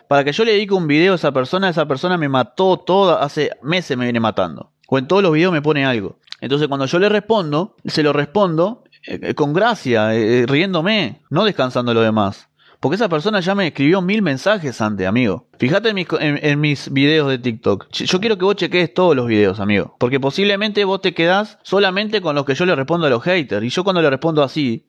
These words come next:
como vos decís, descansando lo demás, que no le, no los estoy descansando, se lo respondo porque ya la persona ya me tiene podrido. Ya me pudrió, me cansó. Pero fíjate todos mis videos. Y vas a ver que yo a la persona, "¿Un cristiano puede us-, ten-, eh, usar tatuaje?", y yo le respondo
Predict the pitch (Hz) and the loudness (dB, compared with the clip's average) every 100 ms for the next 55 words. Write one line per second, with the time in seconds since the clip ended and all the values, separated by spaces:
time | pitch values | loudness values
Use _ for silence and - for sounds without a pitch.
0 | _ 120 135 156 147 156 131 123 160 151 | _ 0 4 2 2 -2 0 -2 -2 0
1 | 131 131 151 - 123 156 143 - 135 131 | 0 2 0 0 0 0 0 -2 -2 0
2 | 120 131 190 151 117 113 107 101 98 - | 0 -2 0 0 0 -2 -2 -2 -4 -6
3 | - 151 160 170 170 233 240 208 160 180 | -4 0 2 0 0 0 0 0 -2 0
4 | 208 160 160 208 190 190 165 185 131 117 | 0 0 -2 -2 -2 -2 -2 0 2 2
5 | 180 151 95 - _ - 143 165 117 113 | 2 2 0 -6 _ -4 -2 0 0 2
6 | 160 165 113 101 110 180 151 - _ 120 | 2 2 0 -2 0 0 0 -2 _ -4
7 | 120 139 220 233 226 233 185 131 127 113 | -2 -2 -2 -2 2 2 2 -2 2 4
8 | 104 101 - - _ _ - 127 185 208 | 4 2 -2 -16 _ _ 0 0 2 2
9 | 170 175 127 - 156 151 131 165 151 - | 2 2 -2 2 2 2 0 0 -2 -4
10 | - - - - 226 240 214 202 190 170 | -12 -20 -12 -2 0 0 0 0 -2 0
11 | 185 190 175 165 143 147 147 131 147 131 | 2 4 4 4 2 -2 -4 -4 -4 0
12 | 143 135 131 135 - 175 156 165 214 214 | 4 4 4 0 0 0 0 0 -2 0
13 | 160 127 160 190 147 190 196 139 - | -2 0 0 2 0 0 0 0 -2